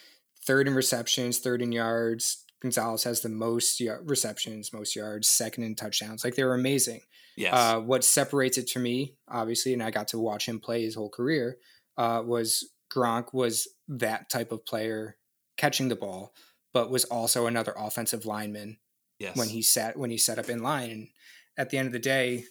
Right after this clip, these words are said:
Speaker 1: that's what made him s-, just such a force, is that he would throw dudes out of the club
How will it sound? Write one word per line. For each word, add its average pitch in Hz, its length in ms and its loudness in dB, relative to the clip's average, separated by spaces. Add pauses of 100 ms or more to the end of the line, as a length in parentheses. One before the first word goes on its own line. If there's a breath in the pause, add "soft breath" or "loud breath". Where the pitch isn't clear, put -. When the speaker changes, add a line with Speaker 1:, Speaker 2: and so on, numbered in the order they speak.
(140)
Speaker 1:
that's 120 380 0
what 120 160 -4
made 120 280 -6
him 113 320 -8
s-, - 320 -2
just - 380 -2
such - 380 2
a 113 60 -4
force, 110 500 -2
is 120 200 0
that 113 200 -4
he 123 160 -4
would 117 260 -4 (420 loud breath)
throw 135 440 4
dudes 131 320 2
out 127 180 4
of 123 60 -4
the 131 80 0
club 123 440 2